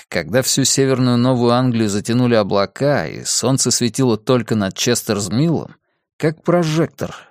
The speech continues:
направленный на дыру в облаках, формой напоминающую носок,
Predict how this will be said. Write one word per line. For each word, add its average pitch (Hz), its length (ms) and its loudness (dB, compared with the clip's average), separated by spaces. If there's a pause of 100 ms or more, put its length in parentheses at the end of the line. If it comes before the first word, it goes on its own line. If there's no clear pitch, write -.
направленный 131 680 4
на 120 160 2
дыру 117 260 2
в 113 80 2
облаках, 117 640 0
формой 117 440 0
напоминающую 110 800 0
носок, - 640 -4